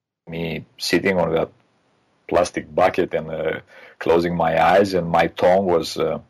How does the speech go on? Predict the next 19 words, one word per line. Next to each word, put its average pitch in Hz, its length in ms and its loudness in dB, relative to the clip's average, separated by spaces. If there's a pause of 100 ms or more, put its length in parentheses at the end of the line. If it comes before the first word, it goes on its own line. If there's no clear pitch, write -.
(920)
touching 90 300 2
the 85 160 2
roof 92 140 0
of 85 200 0
the 85 80 -4 (160)
mouth. 104 280 4 (320)
I - 40 -2
still - 280 -8
remember 87 260 -8 (140)
my, 80 80 -6 (220)
my 80 80 -4 (120)
brother 87 300 0 (540)
was - 280 -10 (560)
making 85 320 -2 (140)
fun 85 180 4
of 95 100 0 (100)
me, - 80 -10 (180)
saying, 78 180 -2 (760)
"Wh-, - 240 -6